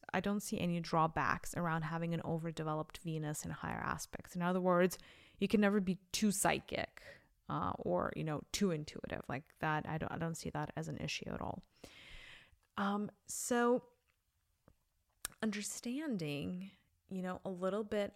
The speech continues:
of these archetypes, understanding that they are impacting your day-to-day, whether you'd like it or not,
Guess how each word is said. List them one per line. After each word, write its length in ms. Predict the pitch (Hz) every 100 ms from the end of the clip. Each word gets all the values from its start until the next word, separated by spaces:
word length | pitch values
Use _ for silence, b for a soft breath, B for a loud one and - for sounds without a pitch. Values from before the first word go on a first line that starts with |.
| -
of 400 | 160 165 165 -
these 220 | 170 -
archetypes, 640 | 165 160 - - - -
understanding 760 | - 185 190 - 190 202 196 185
that 380 | 170 160 - 170
they 180 | 180
are 160 | 180 180 -
impacting 640 | 180 - 180 165 - 180
your 80 | 165
day-to-day, 480 | 156 156 165 165 156
whether 200 | 160 156
you'd 140 | 151
like 240 | 165 156 165
it 80 |
or 100 | 156
not, 540 | 170 277 208 175 254